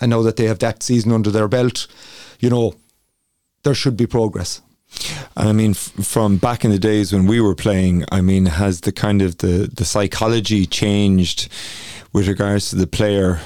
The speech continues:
Speaker 2: coming into a weekend, the pre-, let's say the mental preparation, uh, is he, is he going out, let's say, a bit like, uh, Sam Allardyce having to trawl the pubs in Limerick looking for his players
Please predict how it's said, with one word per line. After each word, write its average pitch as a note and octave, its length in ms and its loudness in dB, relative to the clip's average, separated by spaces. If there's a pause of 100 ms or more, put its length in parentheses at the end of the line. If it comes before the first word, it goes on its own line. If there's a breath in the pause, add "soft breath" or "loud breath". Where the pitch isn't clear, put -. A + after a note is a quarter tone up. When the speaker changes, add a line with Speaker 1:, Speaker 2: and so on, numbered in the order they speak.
(140 loud breath)
Speaker 2:
coming G2+ 260 2
into G2 300 2
a F#2 40 4
weekend, F#2+ 720 2
the F2 100 -2
pre-, A#1+ 220 0
let's F#2 220 0
say F#2 120 2
the F#2 140 0
mental A2 280 2
preparation, F#2+ 800 0
uh, - 160 -4 (120)
is F2 200 0
he, G#2 100 0
is F2+ 200 -2
he G2+ 120 2
going G#2 300 2
out, G2+ 260 0
let's F#2+ 200 -2
say, F#2+ 280 0 (320 loud breath)
a F2+ 80 -2
bit G2+ 200 0
like, F#2+ 340 0
uh, F#2 240 0
Sam G#2+ 300 0
Allardyce G2+ 640 0
having G2+ 260 0
to F#2+ 180 0
trawl G#2 400 0
the F2 120 -4
pubs F#2+ 340 -2
in F#2+ 140 2
Limerick G2+ 360 2
looking G2+ 240 0
for G2 200 0
his F#2 120 0
players G2+ 600 0